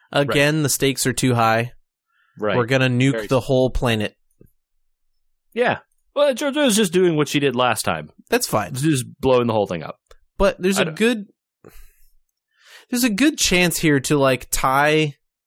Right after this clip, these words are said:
Speaker 1: this show tighter into the fabric of the universe that it's supposedly a part of. And ending this war is an important part of that,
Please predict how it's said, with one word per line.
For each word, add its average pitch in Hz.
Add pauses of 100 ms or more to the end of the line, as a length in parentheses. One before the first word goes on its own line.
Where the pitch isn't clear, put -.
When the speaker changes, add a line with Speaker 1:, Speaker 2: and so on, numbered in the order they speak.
(440)
Speaker 1:
this 131
show 127 (260)
tighter 139
into 131
the 120
fabric 120 (100)
of 110 (140)
the 113
universe 117
that 117
it's -
supposedly 117
a 110
part 123
of. 135 (760)
And 131
ending 175
this 143
war 123
is 117
an 113
important 113
part 117
of 123
that, 151